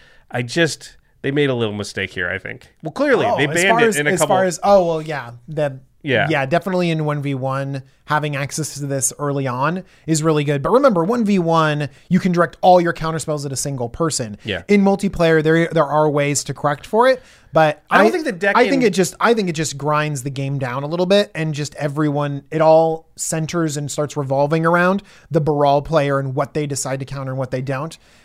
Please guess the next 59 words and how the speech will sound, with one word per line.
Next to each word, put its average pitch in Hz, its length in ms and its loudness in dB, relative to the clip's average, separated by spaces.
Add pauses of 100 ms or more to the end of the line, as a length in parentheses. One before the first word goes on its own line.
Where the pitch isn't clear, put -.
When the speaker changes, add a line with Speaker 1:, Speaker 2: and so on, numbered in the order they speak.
(100)
Speaker 2:
And 214 100 -2
that 262 140 2
kind 285 160 0
of 226 60 0
brings 208 200 0
a 170 60 -4
different 156 300 -4
dynamic 135 420 -6
to 135 100 -12
the 123 80 -10
game. 110 280 -12 (160)
Speaker 1:
Yeah, 185 180 2
'cause 190 200 -2
to 277 100 0
be 254 100 -2
clear, 165 400 0
in 202 140 0
a 208 40 2
multiplayer 170 480 0
setting, 175 240 -2
I 127 120 0
actually 131 280 2
don't 123 220 -4
think 120 140 -8
the 113 80 -6
Brawl 104 240 -2
deck 104 240 -6
is 101 240 -10
extraordinarily 95 680 -8
strong. 131 380 0
Speaker 2:
None 392 100 -2
of 381 120 -4
these 233 180 0
are 180 100 2
like, 160 300 2
I 196 140 2
don't 220 160 0
think 190 160 -4
that 160 100 -6
these 190 100 4
Speaker 1:
Prosh 196 220 6
Speaker 2:
are - 40 2
Speaker 1:
is 147 40 0
very 101 220 0
strong. - 280 -12
Speaker 2:
Stra-, 139 220 -2
Prosh, 127 300 -6 (100)
Prosh 135 200 -4
is 117 40 -12
pretty 120 180 -10
strong. 131 220 -6
But 190 120 2
Speaker 1:
Yeah. 220 60 2
Speaker 2:
some 339 120 4
of 392 100 2
them 226 160 4
aren't 190 220 2
actually 170 640 -2
like, 147 380 0